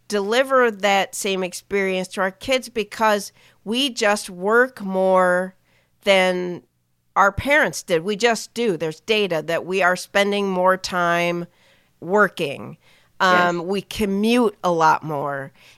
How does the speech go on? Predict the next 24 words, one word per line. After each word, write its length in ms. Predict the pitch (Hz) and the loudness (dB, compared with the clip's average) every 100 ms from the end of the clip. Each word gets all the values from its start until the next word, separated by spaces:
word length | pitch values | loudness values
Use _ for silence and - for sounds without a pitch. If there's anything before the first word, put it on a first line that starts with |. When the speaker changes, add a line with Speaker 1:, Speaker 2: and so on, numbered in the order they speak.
| - | -4
Speaker 1:
And 160 | 233 233 | 2 2
our 120 | 233 | 2
kids 560 | 233 - 370 403 196 | -2 -2 0 0 -2
also 460 | - 190 185 - 185 | 0 4 4 2 0
have 200 | 190 180 | 2 2
a 80 | 175 | 2
lot 300 | 175 175 - | 4 4 4
more 480 | 180 175 165 160 - _ _ - | 0 0 0 -2 -6 _ _ -2
demands 440 | 196 185 180 170 | 0 2 2 2
on 180 | 180 170 | 0 0
their 140 | 165 165 | 0 -2
time 720 | - 175 170 165 165 165 165 _ | -2 -2 0 0 -2 -4 -8 _
than 460 | 190 196 175 170 165 | -4 0 0 0 -6
kids 460 | - 185 170 196 | -6 -6 -6 -8
used 340 | 214 226 - - | -4 -4 -6 -10
to. 380 | 151 107 - 160 _ - | -10 -10 -16 -20 _ -6
Speaker 2:
Yes, 200 | 180 - _ _ | -6 -6 _ _
absolutely. 720 | 180 180 - 185 - - 196 - | -4 -4 -6 -6 -4 -4 -8 -8
Speaker 1:
Yeah. 420 | 220 302 208 151 | 0 2 2 -2
So 480 | 147 - 294 262 - _ _ _ | -10 -2 2 2 0 _ _ _
taken 420 | - 269 262 254 240 | -8 -8 -4 -2 -2
in 160 | 214 | -2
whole, 460 | 220 269 294 262 220 | -4 0 4 4 2
we 340 | 214 220 214 | -4 -10 -12